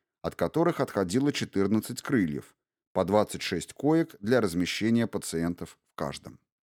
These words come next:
Была поставлена задача заботиться обо всех раненых Британской империи. В итоге больница была разделена на четыре отделения:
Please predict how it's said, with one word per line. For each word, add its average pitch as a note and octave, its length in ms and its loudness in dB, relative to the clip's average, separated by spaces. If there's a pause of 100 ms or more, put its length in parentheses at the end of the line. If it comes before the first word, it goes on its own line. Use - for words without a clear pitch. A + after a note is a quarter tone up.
(560)
Была E2+ 360 0
поставлена G#2 760 0
задача A2 720 -2
заботиться F2 880 -2
обо E2 320 -2
всех - 400 -6
раненых F#2 520 0
Британской F2 680 -4
империи. E2+ 600 -4 (680)
В D2+ 60 -8
итоге A2 320 2
больница F#2 560 0
была E2+ 280 2
разделена D#2+ 600 -2
на A#2 160 -2
четыре E2+ 460 -4
отделения: D#2+ 720 -6